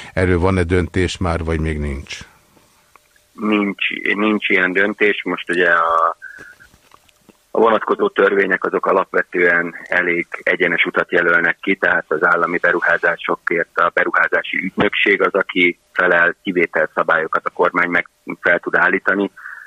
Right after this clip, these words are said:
Speaker 2: de ettől függetlenül, egyelőre az előkészítés, ha jól tudom, amiről ez a kormányrendelet szól, és az előkészítést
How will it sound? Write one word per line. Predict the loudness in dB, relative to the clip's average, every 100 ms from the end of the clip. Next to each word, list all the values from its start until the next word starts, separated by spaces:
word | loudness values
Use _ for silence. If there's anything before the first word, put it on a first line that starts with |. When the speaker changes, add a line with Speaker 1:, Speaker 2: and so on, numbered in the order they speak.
| -16 -2
Speaker 2:
de | 0
ettől | 0 0 0 0
függetlenül, | -2 -2 -2 0 0 2 2 0 -4 -12 -10 -8
egyelőre | -6 -4 -4 -2 0 2 2 2
az | 2
előkészítés, | 0 0 -2 -4 -4 -2 -2 0
ha | -2
jól | -2 -4
tudom, | -4 -6
amiről | -6 -6 -4 -4
ez | -6
a | -4
kormányrendelet | -4 -2 -4 -6 -6 -4 -4 -8 -2
szól, | 2 4 2
és | -2
az | -4
előkészítést | -2 -2 -2 -4 -6 -6 -4 -4